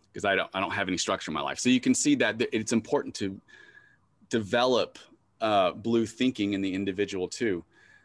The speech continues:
Um, but from a nat-, from a bigger s-, perspective,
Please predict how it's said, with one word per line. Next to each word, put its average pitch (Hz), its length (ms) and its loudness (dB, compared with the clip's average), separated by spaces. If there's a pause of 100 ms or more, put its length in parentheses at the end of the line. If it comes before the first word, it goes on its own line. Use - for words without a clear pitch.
(160)
Um, 110 260 -2 (240)
but 131 220 0
from 127 140 2
a 117 60 4
nat-, 120 300 0
from 123 200 2
a 110 40 0
bigger 131 280 0
s-, - 140 -4
perspective, - 800 -4